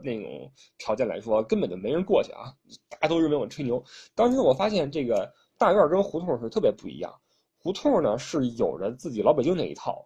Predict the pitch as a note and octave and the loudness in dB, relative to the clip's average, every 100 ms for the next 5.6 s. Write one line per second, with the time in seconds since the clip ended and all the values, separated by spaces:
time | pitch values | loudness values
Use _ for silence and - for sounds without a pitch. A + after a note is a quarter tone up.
0 | _ - - - D3 D#3 C3+ C#3 C#3+ A#2 | _ -20 -8 0 6 6 6 4 4 2
1 | C#3 C3+ A2 D#2 C2+ F2+ E3+ D#3 C3+ C3+ | 2 0 -2 -2 -4 -2 -2 -2 -2 -2
2 | A2+ - G2+ C#3+ D3+ B2 A2+ F2+ G#1 C#2+ | -2 -4 -2 -2 -2 0 -2 -4 -12 -14
3 | - C3 C3 - _ _ _ _ _ - | -10 -8 -8 -10 _ _ _ _ _ 4
4 | G#3 C4 F#3 D3+ E3+ F#3+ F3+ E3+ E3+ A#2+ | 6 8 8 6 4 2 2 2 2 -2
5 | C#3+ E3+ C#3+ - F2+ | -4 -4 -4 -6 -16